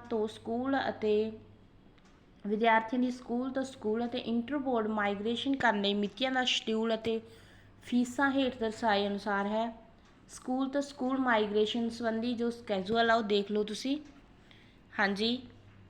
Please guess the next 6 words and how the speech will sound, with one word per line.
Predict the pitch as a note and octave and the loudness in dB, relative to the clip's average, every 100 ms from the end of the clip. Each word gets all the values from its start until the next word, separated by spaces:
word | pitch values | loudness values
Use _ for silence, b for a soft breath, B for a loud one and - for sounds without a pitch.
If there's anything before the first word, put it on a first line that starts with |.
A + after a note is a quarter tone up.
| - - - - - - - - - - - - - - - - - | -20 -20 -20 -20 -20 -20 -20 -20 -20 -20 -20 -20 -20 -20 -20 -20 -8
ਮਿਤੀ, | G#3+ G#3+ G#3+ A#3+ B3+ - - - - | -2 -2 -2 -2 -2 -8 -20 -20 -10
ਫੀਸ | - G#3+ G#3 B3 - - - - - - - | -4 -2 -2 -4 -6 -16 -20 -20 -20 -18 -4
ਤੇ | A3 B3 | -2 0
ਵਿਸ਼ੇਸ਼ | A3+ G#3+ G3+ F3 - | -4 -2 0 0 -4
ਕਥਨ। | E3+ - D#3+ E3 B B B B B - - | -6 -8 -10 -12 B B B B B -18 -6
ਹਾਂਜੀ, | G#3 G3+ G3+ A3 A3 | -4 -2 -2 -4 -4